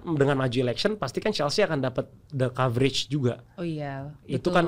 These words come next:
Speaker 1: impact yang harus dipikirkan matang-matang, harus ngobrol sama Chelsea juga. Kayak, "Sayang, ini aku mau maju. But this decision will impact you as well," gitu.
Speaker 2: Hmm.
Speaker 1: Karena kan pasti, "Wah, suami Chelsea selalu maju, caleg," gitu-gitu.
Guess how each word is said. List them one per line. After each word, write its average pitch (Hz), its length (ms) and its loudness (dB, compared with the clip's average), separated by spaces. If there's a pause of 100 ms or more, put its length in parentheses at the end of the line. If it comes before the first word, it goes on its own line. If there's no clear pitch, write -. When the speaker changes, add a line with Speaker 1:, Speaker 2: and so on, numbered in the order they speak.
(220)
Speaker 1:
impact 131 380 -2
yang 123 120 -4
harus 120 220 -2
dipikirkan 117 560 -4
matang-matang, 117 400 -4
harus 123 180 -4
ngobrol 120 300 -4
sama 104 160 -10
Chelsea 110 320 -8
juga. 117 240 -4 (320)
Kayak, 127 240 -8
"Sayang, 143 260 2
ini 151 80 0
aku 156 160 -2
mau 143 140 0
maju. 113 340 -4 (460)
But 135 240 -2 (100)
this 135 300 0
decision 151 480 0
will 139 160 4
impact 123 320 -4
you 127 100 -4
as 110 140 -6
well," 120 240 -2
gitu. 117 160 -4
Speaker 2:
Hmm. 196 400 -4
Speaker 1:
Karena 165 200 4
kan 202 120 4
pasti, 190 240 -4
"Wah, 175 180 -6
suami 165 300 -4
Chelsea 165 320 -4
selalu 175 180 -4
maju, 165 220 -6
caleg," 170 320 -10
gitu-gitu. 147 560 0